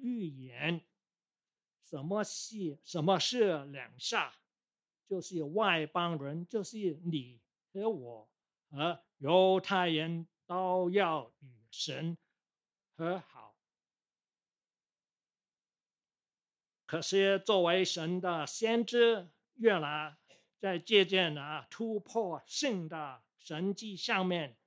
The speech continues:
不但无份了，而且成为负面的教材。约拿的 root problem，他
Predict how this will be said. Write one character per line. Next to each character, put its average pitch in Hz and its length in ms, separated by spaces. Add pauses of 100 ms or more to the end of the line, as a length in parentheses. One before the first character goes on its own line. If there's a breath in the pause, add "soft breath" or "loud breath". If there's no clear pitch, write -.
(640)
不 302 180
但 254 320
无 139 320
份 240 400
了， 127 260
而 208 160
且 147 300
成 180 240
为 165 280
负 214 440
面 170 380
的 135 480
教 165 380
材。 131 680 (1300)
约 285 200
拿 196 220
的 220 100 (120)
root 196 340
problem， 180 560
他 175 340